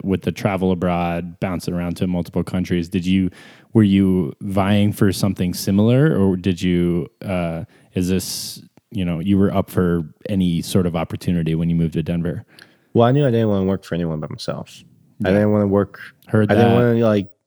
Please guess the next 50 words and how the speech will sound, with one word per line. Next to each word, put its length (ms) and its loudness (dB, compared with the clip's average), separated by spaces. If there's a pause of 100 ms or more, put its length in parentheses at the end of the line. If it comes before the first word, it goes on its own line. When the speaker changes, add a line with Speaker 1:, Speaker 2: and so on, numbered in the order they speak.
(120)
Speaker 2:
get 200 4
a 80 2
part-time 540 0
job 280 0
or 80 0
full-time 420 -2
job 280 -2
and 100 -2
do 140 2
this 180 -4
on 100 -2
the 60 -6
side. 460 -2
That 180 -4
guy 200 -2
was 160 -6
going 260 -6
all 240 -4
in 80 -6
on 100 -8
myself. 580 -12 (120)
Um, 320 -6 (480)
when 120 2
I 600 0 (500)
was, 180 4
like, 120 0
getting 160 0
close 180 0
to 60 -4
graduating 380 0
from 120 -6
college, 420 -2
I 80 -2
was 80 -4
like, 140 -4
"There's 200 -6
two 220 0
companies 340 -2
I 40 0
wanna 160 -2
work 200 -2
for. 320 -2
If 180 -12
I 80 -6
can't 260 -4
get 140 0
an 120 -4
internship 400 -4
with 140 -4
them, 340 0